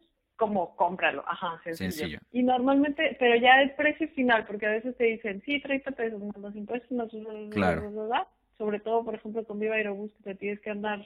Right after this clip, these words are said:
Speaker 1: este, no sabes hasta que vas a pagar en realidad cuánto te costó.
Speaker 2: Claro.
Speaker 1: Ya alrededor de mil pesos está bien.
Speaker 2: Ok, por se-, estamos hablando de sencillo, ¿verdad?
Speaker 1: Ajá, sencillo.
Speaker 2: Ok. ¿Y tú los compras en redondo o, o eres de las que dicen, "No, cómpralo sencillo porque a veces te conviene más que comprarlo redondo"?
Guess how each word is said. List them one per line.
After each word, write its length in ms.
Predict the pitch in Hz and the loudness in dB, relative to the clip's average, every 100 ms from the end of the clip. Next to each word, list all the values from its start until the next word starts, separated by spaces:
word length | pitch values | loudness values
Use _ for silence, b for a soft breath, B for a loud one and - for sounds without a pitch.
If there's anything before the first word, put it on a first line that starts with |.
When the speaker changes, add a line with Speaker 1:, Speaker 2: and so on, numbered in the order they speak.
| - 208 | -10 -10
Speaker 1:
este, 460 | 208 - 185 180 | -8 -8 -6 -6
no 240 | 202 214 226 | -2 -2 4
sabes 340 | 254 254 302 | 6 6 2
hasta 300 | 269 247 214 | 0 0 -2
que 140 | 196 196 | 0 2
vas 180 | 214 | 2
a 60 | 247 | 2
pagar 320 | 247 214 220 | 2 4 6
en 100 | 240 | 4
realidad 460 | 220 202 196 190 190 | 2 2 2 0 0
cuánto 220 | 208 208 | -6 -8
te 100 | - | -14
costó. 460 | - 190 - 285 - _ _ | -12 -10 -4 -4 -6 _ _
Speaker 2:
Claro. 280 | 107 90 82 _ _ - - | 0 0 -2 _ _ -18 2
Speaker 1:
Ya 140 | 247 | 6
alrededor 500 | 240 240 247 254 277 | 8 8 6 4 4
de 100 | 311 320 | 2 2
mil 240 | 320 320 | 2 4
pesos 400 | 302 311 339 381 | 4 4 2 -2
está 400 | 254 - 214 214 196 | -2 4 6 6 4
bien. 240 | 170 131 - _ _ _ _ | -6 -8 -12 _ _ _ _
Speaker 2:
Ok, 220 | 107 107 90 - _ - | -6 -4 -6 -8 _ 0
por 160 | 113 | 0
se-, 180 | 117 117 117 | 2 -2 -2
estamos 360 | 117 139 147 | 0 2 2
hablando 280 | 143 127 135 | 4 4 6
de 80 | 123 | 4
sencillo, 480 | 95 90 104 82 76 | 2 0 0 0 -2
¿verdad? 300 | 80 139 185 _ _ _ _ _ - | -4 -6 -6 _ _ _ _ _ -6
Speaker 1:
Ajá, 340 | 208 196 175 | -2 0 0
sencillo. 260 | 185 180 202 | -2 -8 -6
Speaker 2:
Ok. 80 | 185 156 - b b b b - | -4 -6 -10 b b b b -8
¿Y 60 | 131 | 0
tú 140 | 170 | 4
los 180 | 185 - | 4 4
compras 500 | 185 175 131 131 - | 2 4 2 0 0
en 160 | 117 110 | 4 4
redondo 680 | 110 110 120 143 165 190 _ | 6 4 4 2 0 -2 _
o, 380 | 110 104 104 - | 2 4 2 2
o 160 | 110 117 | 2 4
eres 160 | 123 | 2
de 60 | 120 | 0
las 140 | 101 | -2
que 80 | 107 | -2
dicen, 280 | 104 113 113 | -2 2 4
"No, 340 | 127 135 117 | 4 2 0
cómpralo 360 | 117 120 139 135 | -2 -4 -2 -4
sencillo 500 | 123 101 - 113 123 | -2 -4 -4 -4 -6
porque 180 | 82 90 | -6 -6
a 20 | |
veces 200 | 95 107 | -6 -8
te 100 | - | -8
conviene 320 | 92 95 101 | -4 -2 0
más 180 | 98 95 | -2 -4
que 100 | _ | _
comprarlo 380 | 82 87 90 85 | -10 -6 -4 -4
redondo"? 480 | 90 98 92 76 | -2 0 0 -4